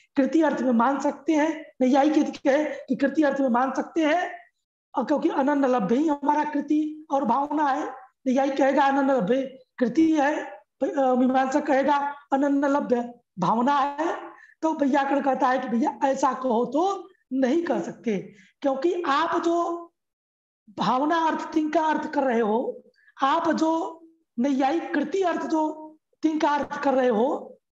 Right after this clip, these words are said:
वो कर्तरी और कर्मणि पद का कर्तृत्व और कर्मत्व रूप अर्थ मान करके कर रहे हो कि कर्तृत्वम, कर-, कर्तरी जो है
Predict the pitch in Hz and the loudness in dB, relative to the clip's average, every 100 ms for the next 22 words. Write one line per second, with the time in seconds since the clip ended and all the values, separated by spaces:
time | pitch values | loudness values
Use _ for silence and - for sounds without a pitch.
0 | 311 311 302 - 285 285 285 339 339 - | -2 -2 -2 0 0 0 0 2 2 2
1 | 294 294 294 277 302 320 311 277 262 302 | 0 0 0 0 0 0 0 -2 0 0
2 | 320 359 - - - 285 277 311 349 359 | 0 -2 -8 -14 -4 -2 -2 -2 -2 0
3 | 311 302 302 277 330 339 311 302 330 269 | 0 0 0 0 0 0 0 2 0 0
4 | - 247 240 233 196 233 190 180 175 - | 0 0 0 -2 -6 -4 -2 -2 -4 -14
5 | _ _ _ _ - 285 285 262 277 277 | _ _ _ _ -4 -2 0 0 -2 -2
6 | 339 311 330 - - - 262 269 - 269 | -2 -2 -2 -10 -16 -2 -2 0 0 2
7 | 269 320 320 311 233 277 359 - - | 4 4 6 6 6 6 4 -2 -8